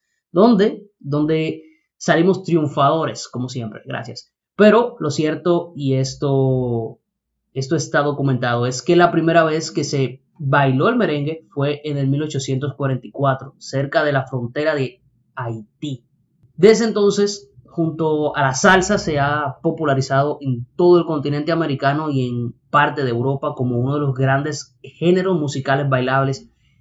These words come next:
que distinguen la música latinoamericana. Contrario a lo que piensan algunos dominicanos que creen que el merengue, en su origen, era interpretado por el acordeón, este era interpretado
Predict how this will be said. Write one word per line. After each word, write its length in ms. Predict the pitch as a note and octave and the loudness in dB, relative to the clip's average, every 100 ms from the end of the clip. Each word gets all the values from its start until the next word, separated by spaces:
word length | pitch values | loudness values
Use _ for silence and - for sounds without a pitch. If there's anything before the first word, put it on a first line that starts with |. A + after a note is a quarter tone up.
| _ _ - | _ _ 4
que 100 | G3 | 6
distinguen 560 | F#3+ - A3 G#3+ F#3 | 6 2 2 4 4
la 80 | E3 | 4
música 400 | D#3+ D#3+ E3+ D#3 | 2 -2 -2 -2
latinoamericana. 800 | D3 C#3 C#3 B2+ A#2+ A#2+ A#2+ - _ _ _ _ - | -2 0 0 -2 -4 -8 -12 -16 _ _ _ _ -6
Contrario 520 | D#3+ D3 E3 F3+ G3+ | -4 2 6 6 6
a 40 | |
lo 120 | F#3+ - | 6 2
que 120 | C#3+ | -4
piensan 460 | D3 E3 D#3+ E3 | -2 -2 0 -2
algunos 300 | C#3+ C#3+ D3+ | -2 -4 -4
dominicanos 560 | D#3 D3+ C3+ C3+ C3 C3+ | -2 -2 -2 -2 -2 -2
que 160 | C3 A#2 | -4 -6
creen 260 | A#2 A#2+ - | -8 -10 -6
que 320 | D3 - _ _ _ _ - | -6 -6 _ _ _ _ 4
el 240 | G3+ G3+ | 6 6
merengue, 580 | F#3 E3+ E3 E3 G3+ - | 6 4 4 2 -2 -4
en 120 | C#3 C3 | -6 -4
su 120 | B2+ | -2
origen, 480 | B2 C3+ D#3+ D#3 - _ _ _ - | -2 -2 -2 -8 -14 _ _ _ 0
era 160 | F3 | 4
interpretado 640 | F#3+ F3+ E3+ C#3+ D#3 D#3 C#3+ | 6 4 2 0 2 0 0
por 240 | D3 C#3+ | -2 -2
el 140 | C#3 C3 | 0 0
acordeón, 680 | C3 C3 B2 B2+ B2+ C#3 - _ _ | 0 -2 -2 -4 -4 -8 -10 _ _
este 540 | D#3+ F#3 - G#3+ G3 F3+ | -2 -2 0 4 6 6
era 220 | F3 E3+ | 4 0
interpretado 800 | E3 D3 C#3 C3+ C3+ C3+ C#3+ C#3 | -2 -4 -4 -4 0 0 0 -6